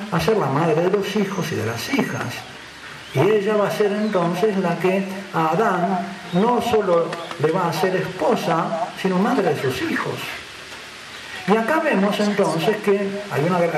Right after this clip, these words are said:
una revelación muy importante, que no es el varón para la mujer, sino que es la mujer para el varón, en la intención divina. Y en, acá las feministas se levantan y se sublevan, ¿no?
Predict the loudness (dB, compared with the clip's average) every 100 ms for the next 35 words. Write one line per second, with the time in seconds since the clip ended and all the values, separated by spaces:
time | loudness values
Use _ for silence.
0 | -4 -2 2 2 2 2 0 0 0 2
1 | 0 0 -2 0 -2 -2 0 0 -2 -10
2 | -4 -2 0 0 0 2 2 2 0 0
3 | 0 0 0 0 2 0 2 0 0 -2
4 | -4 -8 -10 -10 -12 -12 -12 -10 -8 -2
5 | 0 0 0 -2 -2 -2 0 0 0 0
6 | -2 -2 -4 -4 -6 -6 -8 -8 -10 -10
7 | -10 -12 -6 -4 0 2 2 0 -2 -2
8 | -4 -6 -8 -10 -10 -12 -14 -14 -16 -16
9 | -16 -16 -16 -16 -16 -16 -2 2 2 0
10 | 0 2 2 2 0 0 -4 0 0 2
11 | 0 0 0 0 0 0 -2 -6 -10 -2
12 | 2 4 4 2 2 0 -2 -2 -2 -2
13 | -2 -2 -2 2 4 4 2 0 -2 0
14 | 0